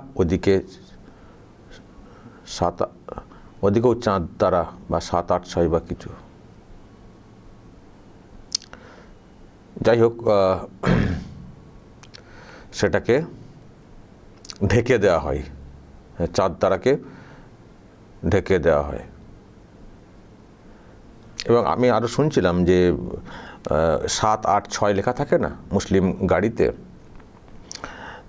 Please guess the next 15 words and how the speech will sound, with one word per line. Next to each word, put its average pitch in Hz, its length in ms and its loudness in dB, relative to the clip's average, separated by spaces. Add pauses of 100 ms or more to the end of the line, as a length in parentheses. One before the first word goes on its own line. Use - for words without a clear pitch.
তো 82 540 4 (220)
সেটাকেও 127 460 2
সব 113 180 0 (400)
ঢেকে 101 260 2
দেওয়া 92 180 2
হচ্ছিল 127 640 0 (140)
এবং 80 540 0 (120)
এই 80 220 2 (320)
গেরুয়া 87 380 4 (480)
পতাকা, 131 500 0 (580)
ধ্বজ, 127 420 0 (120)
এটাকে 87 360 2 (200)
বেঁধে 85 360 4
দেওয়া 80 180 4
হচ্ছিল। 76 420 0